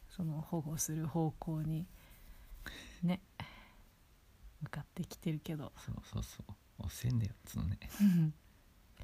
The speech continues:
Speaker 1: いや、行きたいね、ポポへ、早く。
Speaker 2: うん。行きたいっすね。
Speaker 1: うん。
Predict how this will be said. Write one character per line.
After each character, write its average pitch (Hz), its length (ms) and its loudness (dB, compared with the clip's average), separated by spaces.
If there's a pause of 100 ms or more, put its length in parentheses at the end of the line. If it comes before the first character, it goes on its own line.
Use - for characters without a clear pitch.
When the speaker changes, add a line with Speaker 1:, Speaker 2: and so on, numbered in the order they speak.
(1000)
Speaker 1:
い 202 40 -2
や、 160 80 2
行 151 100 -2
き - 120 -6
た 170 140 0
い 151 100 4
ね、 143 120 0
ポ 147 200 -6
ポ 127 200 -6
へ、 110 80 -4
早 147 240 -4
く。 101 60 8
Speaker 2:
う - 20 8
ん。 76 60 6 (2500)
行 117 100 -6
き - 60 -12
た - 140 -4
い - 20 -2
っ - 40 -2
す - 300 -8
ね。 95 280 -2
Speaker 1:
う - 20 2
ん。 147 340 0